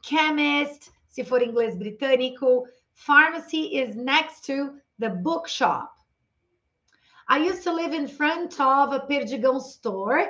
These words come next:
where I used to wash the lettuce that came for the hamburgers we used to do.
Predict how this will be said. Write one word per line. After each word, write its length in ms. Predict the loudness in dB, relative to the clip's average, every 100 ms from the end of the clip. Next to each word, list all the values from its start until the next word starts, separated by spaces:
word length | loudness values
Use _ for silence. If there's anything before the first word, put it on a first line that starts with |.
| -4 _ _ -2
where 120 | 2
I 60 | 2
used 340 | 2 -4 -4
to 100 | -4
wash 400 | 2 4 4 4
the 100 | 0
lettuce 640 | 2 2 2 2 0 -2 -6 _ _ -2
that 280 | 0 0 -2
came 360 | -2 -2 -4
for 280 | -4 -2 0
the 140 | 0
hamburgers 800 | 0 0 0 -2 0 4 2 0 -6
we 140 | -4
used 300 | 0 -2 -2
to 80 | -8
do. 360 | -2 2 2